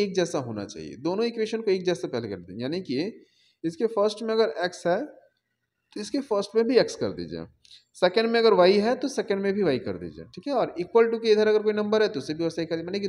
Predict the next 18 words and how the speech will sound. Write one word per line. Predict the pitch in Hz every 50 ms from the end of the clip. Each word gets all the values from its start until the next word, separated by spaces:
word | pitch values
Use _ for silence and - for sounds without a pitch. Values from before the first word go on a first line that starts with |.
| 165
दोनों | 160 175 180 190 208 233
नंबर | 233 214 202 185 185 175
को | 170 175
जो | 165 156 156 151
है | 160 185 233 294 320 - - - - - _ _ _ _ _ - - _ _ _ _ _ _ _ _
एक | - 208 247 247 247
जैसा | 208 190 175 156 170 151
कर | - 131 110 107
देना | 95 95 90 92 92
है। | 90 87
ठीक | - - 190 302
है, | 294 - - - - - - _ _ _ _ _ _ _ _ -
और | 143 151 151
एक | - 196 233 240 220
जैसा | 233 233 226 247 240
करने | 240 226 214 214 233 247
के | 240 254 247 220 165
बाद | 156 156 156 143 117 -